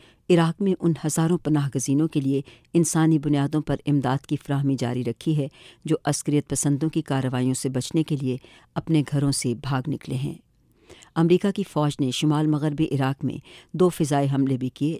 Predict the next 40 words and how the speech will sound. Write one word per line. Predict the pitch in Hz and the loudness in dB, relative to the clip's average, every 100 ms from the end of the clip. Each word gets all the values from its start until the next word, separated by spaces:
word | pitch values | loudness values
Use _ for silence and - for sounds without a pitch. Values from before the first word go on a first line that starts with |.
| - | -4
جن | 180 | 2
میں | 147 | 2
ڈرونز | 143 143 139 147 - | 2 0 0 0 -2
اور | 139 | -4
جنگی | - 135 131 | -2 -2 -2
طیاروں | 135 131 131 151 | -2 -2 -2 -2
کا | - 131 | -4 -6
استعمال | - - 143 131 120 | -6 -4 -2 0 0
کیا | 120 143 120 | -2 -2 -2
گیا۔ | 123 117 - _ - - - | -4 -8 -12 _ -20 -20 -6
پینٹاگون | - 160 151 151 165 | 0 2 2 0 0
کے | 185 185 | 0 -2
ایک | 147 - | -2 0
ترجمان | 139 127 135 127 127 - | -2 -2 0 0 -2 0
ریئر | 151 156 - | 0 0 0
ایڈمرل | 135 127 131 127 | -4 0 -2 0
جان | 135 127 | 0 0
کربی | 120 131 127 165 | 0 -4 0 0
نے | 175 | 0
کہا | - 135 147 - - - | -2 -4 -6 -12 -20 -6
کہ | - | -2
امریکی | 156 147 147 - 170 | 2 4 2 0 -4
فوج | 131 131 - | -2 -2 0
نے | 131 - | -2 2
اربیل | 151 139 156 160 | 0 2 2 2
کے | 151 131 | 0 -2
دفاع | 131 147 139 | 0 0 2
میں | 135 | 2
مدد | 123 131 127 | 2 0 0
دینے | 131 151 | 2 2
کے | 151 151 | 0 0
لیے | 143 131 | 0 0
یہ | 127 | -2
حملے | 120 120 | -2 -4
کیے | - 143 | -2 0
ہیں، | 143 127 - - - - | 2 0 -6 -16 -10 2
کیونکہ | 170 151 143 | 2 2 0
اربیل | 139 151 156 | 0 2 2
میں | 160 160 | 4 2
امریکی | 139 139 135 - | 2 2 2 -2